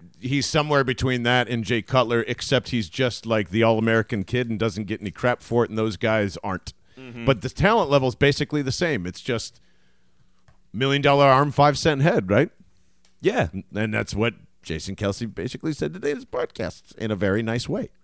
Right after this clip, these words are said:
Speaker 1: <laughs> where no one would get mad at him. So, yeah, I don't know. I wonder what you guys think. Two one five, five oh nine, fifty-eight thirty-three.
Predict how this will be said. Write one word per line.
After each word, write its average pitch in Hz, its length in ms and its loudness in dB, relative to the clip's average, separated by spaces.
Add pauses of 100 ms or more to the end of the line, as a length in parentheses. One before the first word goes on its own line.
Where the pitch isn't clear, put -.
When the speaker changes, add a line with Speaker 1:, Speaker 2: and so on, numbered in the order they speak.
(160)
Speaker 1:
<laughs> - 320 -4
where 120 140 -2
no 110 120 -4
one 208 220 0
would 226 120 -6
get - 180 -2
mad 330 180 4
at - 100 -6
him. 76 120 -6
So, 156 280 4 (380)
yeah, 202 140 2
I 208 60 8
don't 220 120 4
know. 202 100 2
I 180 80 6
wonder 214 240 8
what 190 140 6
you 175 80 4
guys 143 180 6
think. 113 160 2
Two 180 140 4
one 185 120 6
five, 156 280 6
five 151 180 6
oh 156 60 8
nine, 139 200 4
fifty-eight 135 480 0
thirty-three. 113 600 2